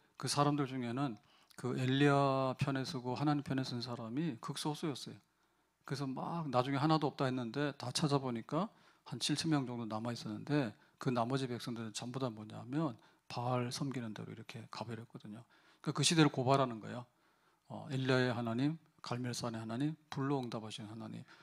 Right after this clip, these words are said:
그러니까 일 계명, "내 앞에 다른 신을 두지 마라." 했는데 떡하니, 예, 바알을 가져오게 되고. 그래가지고 이제 그 세상의 역사에 등장하는 제국들, 어, 바벨론이라든지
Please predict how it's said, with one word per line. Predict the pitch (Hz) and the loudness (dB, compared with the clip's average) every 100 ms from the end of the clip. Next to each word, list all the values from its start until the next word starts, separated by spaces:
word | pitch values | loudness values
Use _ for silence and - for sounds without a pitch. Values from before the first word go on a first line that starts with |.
| - - - - | -20 -20 -20 -6
그러니까 | 180 151 - | 4 6 8
일 | 175 | 6
계명, | 175 160 147 113 | 8 6 6 6
"내 | 127 | 4
앞에 | 135 143 | 4 2
다른 | 127 139 | 0 0
신을 | - 143 | 0 -2
두지 | 131 117 127 | -2 -6 -2
마라." | 127 127 | 0 0
했는데 | 123 113 113 147 160 - | -2 -4 -4 -4 -6 -6
떡하니, | - - 147 143 165 180 | -6 -4 0 0 0 -4
예, | 135 104 104 | -8 -8 -10
바알을 | - 110 120 117 131 135 202 110 | 0 2 2 2 -2 -4 -8 -8
가져오게 | - 117 - 107 | -6 -8 -10 -10
되고. | 98 - - _ _ _ _ _ _ | -14 -16 -20 _ _ _ _ _ _
그래가지고 | 147 143 135 131 | 4 6 6 4
이제 | 123 113 120 110 - - - | 2 0 -2 -4 -10 -20 -4
그 | 127 120 117 | 0 0 2
세상의 | 156 131 127 127 123 120 117 - _ | 2 2 2 0 -2 -2 -6 -16 _
역사에 | 113 110 139 120 | -4 -2 0 0
등장하는 | 120 120 117 113 113 | -2 -6 -4 -4 -4
제국들, | 110 123 123 - 104 123 202 - _ _ _ | -4 -4 -6 -8 -6 -2 -2 -6 _ _ _
어, | 101 104 | -10 -6
바벨론이라든지 | 113 107 117 113 113 117 113 120 113 135 147 | -8 -6 -6 -8 -8 -10 -12 -12 -10 -6 -8